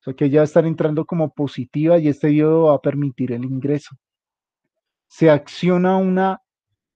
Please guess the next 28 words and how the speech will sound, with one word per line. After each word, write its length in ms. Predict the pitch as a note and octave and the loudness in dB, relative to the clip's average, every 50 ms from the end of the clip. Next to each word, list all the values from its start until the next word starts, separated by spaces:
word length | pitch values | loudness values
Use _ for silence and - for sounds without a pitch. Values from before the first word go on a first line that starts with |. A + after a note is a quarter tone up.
| _ - | _ -12
eh, 100 | E3+ E3+ | -12 -8
bueno, 280 | F3 D#3+ E3 D3 A#2+ A2 | -4 -4 -4 -4 -4 -6
se 140 | - - | -4 -4
ejecuta 420 | C#3+ D3+ D#3 C#3+ - E3 - - G3 | -2 -2 -2 -2 -4 -4 -2 0 0
una 140 | G3 G3 G3 | 0 0 -2
acción 460 | F#3+ - - - - G3 F#3+ E3+ D3+ | -2 -4 -8 -6 -2 0 0 0 0
en 160 | C#3+ C#3+ D3 | 0 0 2
la 100 | D3 D3 | 2 0
resistencia, 920 | C#3 E3 F3 F3 - - E3+ - - F#3+ E3+ D3+ C#3 - C#3+ D3 D3+ - _ _ _ _ _ | 0 0 -2 -2 -2 -4 -10 -8 -4 -4 -4 -4 -4 -6 -8 -10 -10 -12 _ _ _ _ _
generando 440 | - D3 C#3 C3+ C3 B2+ B2+ C3 C#3 | -6 -4 -2 0 0 0 0 0 -2
una 200 | D3 D#3+ E3 E3 | 0 0 -2 0
corriente, 560 | - F3 E3+ E3 D3 C#3+ C#3 C3+ D#3+ D#3+ - _ _ _ _ _ _ | 0 0 0 2 0 -2 -2 -4 -8 -12 -12 _ _ _ _ _ _
y 180 | - F#3 E3+ - | -4 -4 -4 -2
por 240 | - F3 F3+ F3+ F3+ | 0 2 4 6 6
aquí 420 | E3 D#3+ - - D#3 D3+ D3 D3 _ _ _ _ _ _ _ _ _ - | 4 4 0 -4 -4 -4 -6 -8 _ _ _ _ _ _ _ _ _ -2
ya 140 | C#3 C3+ | 0 0
viene 260 | C#3 C#3 C#3+ D3 D3+ D3+ | 2 2 0 0 0 -2
ese 140 | C#3+ F3 | -2 -2
voltaje 560 | D#3+ D#3 C3+ C3 - C#3 C#3 D3 E3 F#3 - _ _ _ _ _ _ _ _ _ _ _ _ _ _ _ _ _ | -2 -2 -2 -2 -2 -2 -2 -2 -4 -8 -10 _ _ _ _ _ _ _ _ _ _ _ _ _ _ _ _ _
aterrizado 800 | - C#3 C3+ - C#3+ C3+ C3 C3 B2 - - C3 A#2+ B2 B2+ B2+ | -10 -8 -2 0 0 0 0 -4 -6 -4 -2 -2 -2 0 -2 -2
a 40 | C3 | -2
cero. 360 | - - D3 C3 B2+ B2 B2+ - _ _ _ _ _ _ _ _ _ _ _ _ _ _ _ _ _ _ _ _ _ _ _ _ _ _ _ _ - | -2 -2 -2 -2 -2 -6 -14 -20 _ _ _ _ _ _ _ _ _ _ _ _ _ _ _ _ _ _ _ _ _ _ _ _ _ _ _ _ -20
Acá 240 | B2 - C3 B2 | -16 -12 -10 -10
se 160 | - - - C#3 | -6 -2 0 0
aterriza 560 | C3 - D3+ C3+ B2 C3 D3+ D3 - - B2+ | 0 0 -2 -2 -2 -2 -4 -6 -6 -8 -8
a 40 | A#2 | -8
cero, 280 | - B2+ A#2+ A2 G#2+ _ _ _ _ _ _ _ | -6 -8 -10 -10 -12 _ _ _ _ _ _ _
¿sí? 300 | _ _ - D3 E3 E3 | _ _ -8 -8 -8 -8